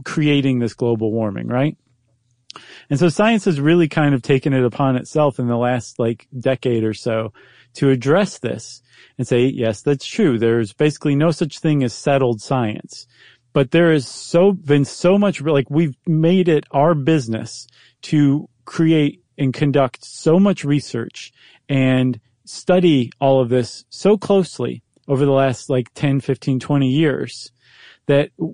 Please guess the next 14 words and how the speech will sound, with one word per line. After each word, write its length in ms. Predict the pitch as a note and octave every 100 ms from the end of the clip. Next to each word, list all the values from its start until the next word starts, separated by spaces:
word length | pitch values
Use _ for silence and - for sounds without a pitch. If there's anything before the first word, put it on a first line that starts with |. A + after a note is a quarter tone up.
| -
we 260 | F#3 D3+ E3+
have 240 | F3+ D3
basically 580 | D3 F#3+ - E3 E3 D3
come 240 | - E3
up 140 | E3 D#3
with 160 | C#3
a 60 | B2
scientific 580 | - D3+ D#3+ D#3 C#3+ B2+
consensus, 720 | C3+ A#2+ - B2 - - - _ _ C#3+
that 140 | D#3
basically 420 | D3+ F3+ G3 F#3
if 80 | E3
you 100 | F3+
take 320 | D3 E3+ C#3+